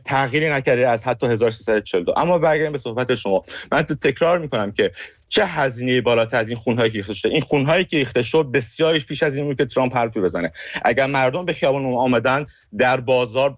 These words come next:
این دفعه که البته کاملاً به هم پیوسته است، شما همین مورد رو چند هفته قبلش در مشهد دیدید. اگر در بازار به خیابان اومدن و در یکی، یک ساعت یا دو ساعت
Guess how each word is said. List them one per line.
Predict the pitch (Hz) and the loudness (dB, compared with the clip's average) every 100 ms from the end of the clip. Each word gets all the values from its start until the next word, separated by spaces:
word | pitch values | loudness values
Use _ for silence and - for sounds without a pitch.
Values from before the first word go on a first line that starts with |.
| - | -4
این | 151 | 0
دفعه | 131 117 127 135 | 2 2 0 0
که | 147 | 2
البته | 123 113 165 - - - _ _ - - - | 0 0 -2 -4 -14 -14 _ _ -10 -10 -6
کاملاً | - 131 143 | -2 0 2
به | 156 | 0
هم | 156 170 | -2 -2
پیوسته | 156 139 131 180 | 0 0 2 2
است، | 147 | 2
شما | - 131 147 - _ - | 0 0 0 -2 _ -4
همین | 156 170 180 | -2 0 0
مورد | 160 147 156 139 | 2 4 4 2
رو | 151 156 | 2 2
چند | 151 170 165 160 | 2 0 0 0
هفته | 135 139 | 0 2
قبلش | 143 | 2
در | 139 127 | 2 2
مشهد | 131 120 190 196 | 0 0 0 -2
دیدید. | 113 107 85 _ _ - | -6 -12 -16 _ _ -2
اگر | 127 139 | 0 2
در | 131 131 131 | 2 2 2
بازار | 135 127 156 | 2 2 0
به | 185 | -2
خیابان | 143 135 127 | 0 0 2
اومدن | 123 120 117 120 | 2 2 2 2
و | 113 | 2
در | 127 135 | 2 0
یکی، | 131 110 120 127 120 | -2 -2 -4 -4 -2
یک | 147 185 | 0 0
ساعت | - 139 117 110 | 0 2 2 0
یا | 117 | 0
دو | 104 101 - | 0 0 -2
ساعت | - 143 117 | 2 2 2